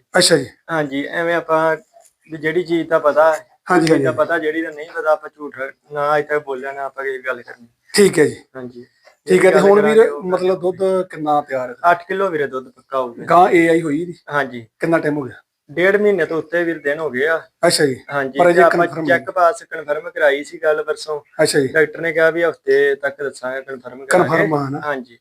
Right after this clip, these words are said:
Speaker 1: ਠੀਕ ਹੈ ਜੀ। ਅਜੇ
Speaker 2: ਹਾਂਜੀ।
Speaker 1: ਵੈਸੇ ਕੋਈ ਕਨਫਰਮ ਨਹੀਂ?
Speaker 2: ਅਜੇ ਕੋਈ ਕਨਫਰਮ ਨਹੀਂ ਵੀਰੇ।
Speaker 1: ਠੀਕ ਹੈ ਜੀ।
Speaker 2: ਹਾਂਜੀ।
Speaker 1: ਤੇ ਦੁੱਧ ਨੂੰ ਕਿੰਨਾ ਦੱਸਿਆ ਤੁਸੀਂ?
Speaker 2: ਅੱਠ ਲੀਟਰ ਵੀਰੇ।
Speaker 1: ਅੱਠ ਲੀਟਰ ਪੱਕਾ।
Speaker 2: ਹਾਂਜੀ।
Speaker 1: ਖੋਲੀ ਵੀਰ ਜੀ, ਕੱਢੀਏ ਬਾਹਰ। ਸੂਆ ਕਿੰਨਾ ਸੂਈ? ਤੀਜਾ ਸੂਆ?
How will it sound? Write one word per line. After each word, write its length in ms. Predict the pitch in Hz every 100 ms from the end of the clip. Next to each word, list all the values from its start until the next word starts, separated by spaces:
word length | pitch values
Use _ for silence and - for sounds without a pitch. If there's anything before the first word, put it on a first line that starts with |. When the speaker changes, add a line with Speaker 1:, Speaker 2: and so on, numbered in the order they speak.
| _
Speaker 1:
ਠੀਕ 280 | 170 143 135
ਹੈ 60 |
ਜੀ। 100 | 131 -
ਅਜੇ 100 | 185
Speaker 2:
ਹਾਂਜੀ। 100 | 202
Speaker 1:
ਵੈਸੇ 200 | 196 190
ਕੋਈ 180 | 190 175
ਕਨਫਰਮ 340 | 175 160 147 143
ਨਹੀਂ? 120 | 165
Speaker 2:
ਅਜੇ 140 | 160
ਕੋਈ 180 | 160 151
ਕਨਫਰਮ 400 | 147 139 123 120
ਨਹੀਂ 100 | 123
ਵੀਰੇ। 140 | 120 -
Speaker 1:
ਠੀਕ 300 | 185 170 147
ਹੈ 60 | 131
ਜੀ। 140 | 120 -
Speaker 2:
ਹਾਂਜੀ। 320 | 135 123 _ -
Speaker 1:
ਤੇ 80 | 180
ਦੁੱਧ 220 | 190 208
ਨੂੰ 120 | 208
ਕਿੰਨਾ 180 | 185 170
ਦੱਸਿਆ 240 | 170 190
ਤੁਸੀਂ? 140 | 170 - _ - 165
Speaker 2:
ਅੱਠ 140 | 160
ਲੀਟਰ 260 | 156 151 151
ਵੀਰੇ। 180 | 127 143 160
Speaker 1:
ਅੱਠ 120 | 156
ਲੀਟਰ 200 | 147 147
ਪੱਕਾ। 340 | 139 - 123 135
Speaker 2:
ਹਾਂਜੀ। 240 | 135 120
Speaker 1:
ਖੋਲੀ 260 | 175 185 196
ਵੀਰ 120 | 165
ਜੀ, 80 | 147
ਕੱਢੀਏ 240 | 143 147
ਬਾਹਰ। 200 | 131 117 _ _ _ _ _ _ _ _ _ _ _ _ _ - - _ -
ਸੂਆ 260 | 185 208
ਕਿੰਨਾ 200 | 196 190
ਸੂਈ? 120 | 170 170
ਤੀਜਾ 240 | 165 185
ਸੂਆ? 180 | 196